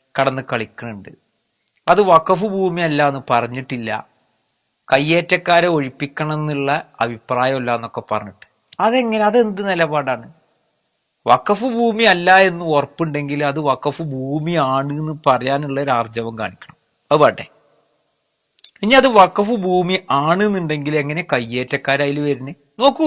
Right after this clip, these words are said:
ഒരു ഉറച്ച തീരുമാനം ഇല്ലാതെ അവിടെ സമവായ. എന്ത് സമവായ?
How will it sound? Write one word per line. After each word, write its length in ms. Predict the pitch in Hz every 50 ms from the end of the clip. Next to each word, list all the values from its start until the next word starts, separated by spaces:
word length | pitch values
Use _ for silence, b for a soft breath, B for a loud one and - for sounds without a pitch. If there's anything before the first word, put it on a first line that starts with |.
| 302
ഒരു 80 | 302 330
ഉറച്ച 600 | 311 277 233 220 208 202 190 190 190 - - -
തീരുമാനം 840 | - 202 - - 180 170 160 156 139 147 135 135 123 113 107 117 139 _ _ _ _ _ _ _ _ _ _ _ _ _ _ _ _ _ _ _ _ -
ഇല്ലാതെ 460 | 170 175 175 180 175 175 170 165 175
അവിടെ 220 | 180 196 220 233
സമവായ. 840 | 214 - - - 160 151 156 160 156 143 147 143 131 117 113 98 - - _ _ _ _ _ _ _ _ _ _ _ _ 262
എന്ത് 240 | 302 320 311 311
സമവായ? 760 | 277 - - 175 151 151 147 143 135 135 123 117 117 113 117